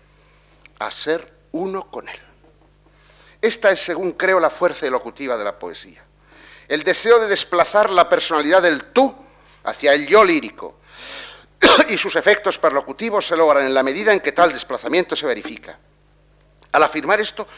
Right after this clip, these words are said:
no pienso solo en las poesías sentimentalmente conmovedoras, esas que cada uno recuerda y que lleva en el alma. Pienso también en las que son puro juego, cuya intención no es otra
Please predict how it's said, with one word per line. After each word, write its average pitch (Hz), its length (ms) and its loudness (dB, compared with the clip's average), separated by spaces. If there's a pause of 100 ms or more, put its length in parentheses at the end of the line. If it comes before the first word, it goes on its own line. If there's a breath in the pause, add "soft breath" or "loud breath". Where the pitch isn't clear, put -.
(100)
no 185 240 0
pienso 226 320 -6
solo 220 300 0
en 165 60 0
las 139 120 -2
poesías 135 420 -2
sentimentalmente 131 1300 -6
conmovedoras, 117 1080 -2 (360 loud breath)
esas 156 280 -4
que 160 100 -8
cada 143 200 0
uno 160 260 0
recuerda 123 1000 0
y 104 80 -20
que 110 160 -12
lleva 135 300 -2
en 104 80 -6
el 98 100 -2
alma. 135 380 -2 (560 soft breath)
Pienso 220 380 0
también 120 460 -8 (200 loud breath)
en 156 100 -2
las 156 140 -4
que 139 80 -10
son 233 260 -4
puro 240 220 -6
juego, 208 540 -4 (260 loud breath)
cuya 175 220 0
intención 190 500 -2
no 190 100 0
es 170 200 -4
otra 185 320 -4